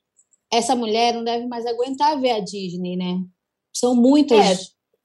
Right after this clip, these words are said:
Speaker 1: idas,
Speaker 2: Pois
Speaker 1: elas
Speaker 2: é.
Speaker 1: têm casa lá, né?
Speaker 2: É, tem esse, tem esse lado, né? Porque, a, como estávamos falando, né, a Larissa vai muito para Orlando,
Speaker 1: E ela,
Speaker 2: pra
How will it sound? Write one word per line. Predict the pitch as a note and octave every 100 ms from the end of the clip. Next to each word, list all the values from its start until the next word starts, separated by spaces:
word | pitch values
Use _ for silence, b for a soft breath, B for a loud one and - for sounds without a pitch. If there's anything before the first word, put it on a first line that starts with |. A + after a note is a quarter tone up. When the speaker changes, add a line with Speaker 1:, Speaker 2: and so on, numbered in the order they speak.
| _
Speaker 1:
idas, | B3 A#3+ B3+ G3+
Speaker 2:
Pois | G#3
Speaker 1:
elas | A#3 C4+ -
Speaker 2:
é. |
Speaker 1:
têm | D4 E4+
casa | - D#4 D4+ B3+
lá, | A#3 G#3+ G3 F#3
né? | F#3 F#3 _ _ _ _ _ -
Speaker 2:
É, | D#3+ E3 D3+
tem | C#3+ F3+ F#3+
esse, | G3+ - B3+
tem | A#3 A#3+
esse | B3 C#4+
lado, | A#3+ E3 E3
né? | F#3
Porque, | F3+ -
a, | F#3 F#3 E3 _ _
como | - F#3+
estávamos | G3 G3 F#3+
falando, | F#3 F3+ G3 G#3+
né, | F#3+
a | F3
Larissa | F3 F3 E3 F#3+ - A#3 G#3+
vai | F3+ G#3
muito | G3 G#3+ A3+ F#3 F3+ C#3 A#2 _
para | D#3+ D3+
Orlando, | D#3 D3 C#3+ -
Speaker 1:
E |
ela, | D4 D#4+
Speaker 2:
pra | D#4+